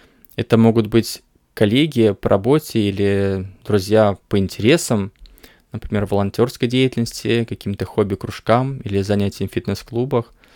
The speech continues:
И, наверное, здесь близко понятие Аристотеля о друзьях из удовольствия.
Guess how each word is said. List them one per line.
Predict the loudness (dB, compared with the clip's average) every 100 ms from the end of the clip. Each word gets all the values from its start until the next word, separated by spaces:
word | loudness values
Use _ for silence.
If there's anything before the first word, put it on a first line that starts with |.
| -20 _ _ _ _ _
И, | -2
наверное, | 0 2 2 2 0 -2
здесь | -2 0 0
близко | 0 -2 -2
понятие | -2 0 2 0 0 0 0
Аристотеля | 0 -2 0 -2 -2 -2 -2
о | 0
друзьях | -2 0 4 2 2
из | -4
удовольствия. | 0 2 2 2 -2 -8 -8